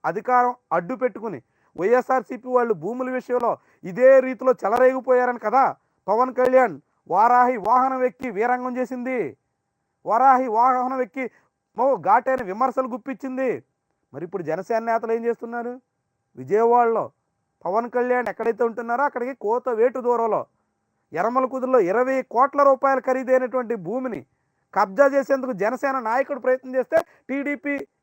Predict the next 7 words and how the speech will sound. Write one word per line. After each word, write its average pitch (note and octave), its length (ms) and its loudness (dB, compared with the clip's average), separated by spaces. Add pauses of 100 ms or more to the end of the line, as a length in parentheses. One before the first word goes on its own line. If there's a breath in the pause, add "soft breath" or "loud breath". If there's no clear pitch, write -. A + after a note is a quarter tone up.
ఎమ్మెల్యే C4 500 0 (100)
అడ్డుకోవాల్సి A3 600 -4
వచ్చింది. C3 380 -10 (1000)
ఏం D#3 160 -8
జరిగిస్తున్నారు? A3 720 -6 (440)
ఏం F#3 220 -6
చేస్తున్నారు? A3+ 560 -4